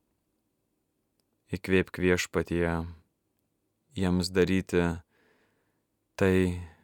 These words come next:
ką turi daryti, kad būtų ta taika. Prašome atsivertimo malonės visoms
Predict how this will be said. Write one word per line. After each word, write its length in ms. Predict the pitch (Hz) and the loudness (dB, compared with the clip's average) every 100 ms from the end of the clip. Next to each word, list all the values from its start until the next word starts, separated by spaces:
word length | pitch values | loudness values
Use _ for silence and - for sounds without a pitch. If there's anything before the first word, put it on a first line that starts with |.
| _ - | _ -4
ką 120 | 92 87 | 0 0
turi 320 | - 107 98 | -2 -2 0
daryti, 480 | 85 80 80 - 71 80 87 85 | 0 0 -2 -4 -8 -8 -12 -6
kad 160 | 80 82 | -6 -2
būtų 320 | 101 113 107 | -4 -2 -4
ta 80 | 82 | -4
taika. 460 | - 78 - 78 82 _ _ _ _ _ _ _ _ | -4 -6 -4 -8 -8 _ _ _ _ _ _ _ _
Prašome 420 | - 95 92 98 92 | 2 4 4 0 -2
atsivertimo 640 | - 98 92 87 101 98 | 0 0 0 2 0 2
malonės 540 | 90 87 92 87 - 92 | 2 2 0 0 -2 -6
visoms 680 | - 95 95 95 - - | -4 0 2 0 -2 -6